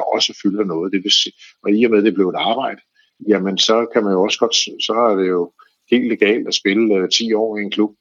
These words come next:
der, der bliver nummer otte hver år, og reelt ikke har, har noget at spille for. De får ikke nogen medaljer, de er heller ikke i fare for at rykke ned. Øh,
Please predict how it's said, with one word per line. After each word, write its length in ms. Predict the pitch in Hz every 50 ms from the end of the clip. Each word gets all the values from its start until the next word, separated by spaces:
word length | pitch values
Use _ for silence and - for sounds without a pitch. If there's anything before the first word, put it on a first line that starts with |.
| _ _
der, 80 | 110 95 - _ - -
der 60 | - 98
bliver 160 | - 104 95
nummer 180 | 95 90 90
otte 160 | 92 107 110 113
hver 140 | 107 101
år, 240 | 101 95 104 117 - -
og 140 | 110 107 98
reelt 240 | 95 95 101 104 104
ikke 180 | 104 101 107
har, 280 | 113 104 90 85 82 - _ _ _ _
har 60 | - 95
noget 140 | 98 98 107
at 20 | 107 -
spille 200 | 110 104 113 110
for. 80 | - 110
De 140 | - 101 98 -
får 120 | 110 101
ikke 180 | 98 104 113 113
nogen 440 | 104 98 101 104 101 98 92 87
medaljer, 380 | 87 87 95 87 87 98 107 110
de 120 | 107 101 98
er 40 | 95
heller 160 | 104 101 104
ikke 120 | 104 95
i 80 | - -
fare 140 | 95 101 107
for 100 | - 107
at 60 | 87 82
rykke 200 | 82 85 82 90 107
ned. 140 | 127 139 - _ _ _ _ _ _ _ _ - -
Øh, 500 | 98 98 98 98 95 98 95 95 92 92